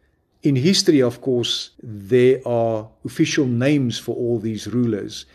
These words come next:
that gives us clear distinction between them.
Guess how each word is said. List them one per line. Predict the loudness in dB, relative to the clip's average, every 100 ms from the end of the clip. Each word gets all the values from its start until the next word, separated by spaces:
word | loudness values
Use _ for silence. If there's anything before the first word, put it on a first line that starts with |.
| _ -20
that | -4 -4 -4 -12 _ -20 -2
gives | 0 0 0
us | 0 -2 -6 _ _ _ _
clear | 4 4
distinction | 4 -2 2 2 2 -4 -8 -8 -12 _ -10
between | -10 -2 2 2 0
them. | -8